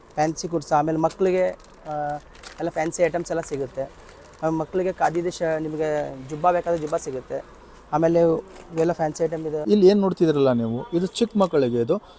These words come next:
Speaker 2: ಅವ್ರ ಬರ್ತ್ಡೇ ಸೆಲೆಬ್ರೇಷನ್‌ಗೆ ಅದು ತುಂಬ ಸಾಲಿ ಎಥ್ನಿಕ್ ವೇರ್ಸ್ ಇದ್ದಾಗ ಆ ಶರ್ಟ್ ಮತ್ತೆ ಧೋತಿನ ಪ್ರಿಫರ್ ಮಾಡ್ತಾರಲ್ಲ ಎಲ್ರು, ಇಲ್ಲಿ ಅದನ್ನ ನೋಡ್ತಿದ್ದೀರಿ ನೀವು. ಇದು ದೊಡ್ಡವ್ರಿಗೂ ಈ ಥರ ಕಾ-, ಇದೆ. ತುಂಬ ಒಳ್ಳೆ, ಒಳ್ಳೆ, ತುಂಬ ಚೆನ್ನಾಗಿ ಪ್ಯಾಕಿಂಗ್ ಮಾಡಿದ್ದಾರೆ, ಒಳ್ಳೆ ಸಿಸ್ಟಮ್ಯಾಟಿಕ್ ಇದೆ ಅಂತಲೇ ಹೇಳ್ಬೋದು.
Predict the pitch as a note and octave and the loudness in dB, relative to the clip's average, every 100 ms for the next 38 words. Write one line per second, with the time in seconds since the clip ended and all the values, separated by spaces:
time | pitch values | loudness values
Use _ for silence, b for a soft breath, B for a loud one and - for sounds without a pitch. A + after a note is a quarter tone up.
0 | - C#3+ C#3+ C#3+ D#3+ D3 D3+ D#3+ E3 D#3+ | -4 4 6 8 6 6 4 4 2 2
1 | D3 D3+ C#3+ - D3 C#3+ C#3 C#3 C#3+ C#3+ | 2 4 2 0 0 2 2 0 2 4
2 | C#3+ C3+ C#3 C3+ C3+ C3 - - D3 F#3 | 4 2 0 4 2 2 -12 -6 -4 -2
3 | E3 D3+ D3+ D3 B2+ A#2 C#3 - b b | 2 4 4 2 0 2 0 -2 b b
4 | D3+ C#3 - G#3 G3 E3+ E3+ D3 D#3 E3 | 4 4 6 6 4 0 2 2 2 0
5 | D#3 - C#3 D#3+ D#3 C#3+ C#3 C3 B2+ A#2+ | 0 0 0 2 2 2 4 6 6 4
6 | D3+ - B - F#3 F#3+ G3 E3 D3+ C#3+ | 0 -2 B -6 2 8 10 8 6 2
7 | E3 D#3 D#3+ E3 D3 C#3 B2+ B2+ F3 - | 2 2 2 4 4 4 4 2 0 -4
8 | - - D#3 D3+ E3 F#3 F#3 F#3 F3+ D#3 | -8 -4 4 6 8 8 8 6 4 0
9 | D#3 D3+ D3 C#3+ C#3+ C#3 C3 D3 D3 F3+ | 4 6 6 4 2 2 4 2 2 2
10 | F#3+ G3+ D#3+ D#3 F#3 D3+ D#3 F3+ - - | 6 8 6 4 4 6 4 4 -4 -8
11 | - G#3 - F3+ - D#3+ D#3 F#3 D#3+ C#3 | 2 2 4 2 4 4 4 0 2 2
12 | C3+ D#3 b b b - D#3 F3 F#3 - | 2 0 b b b 2 4 4 2 4
13 | A3+ G#3+ G3+ F3+ F3 E3+ D#3+ E3 D3+ C#3 | 6 6 6 6 6 4 4 2 4 4
14 | C3+ C#3+ | 4 2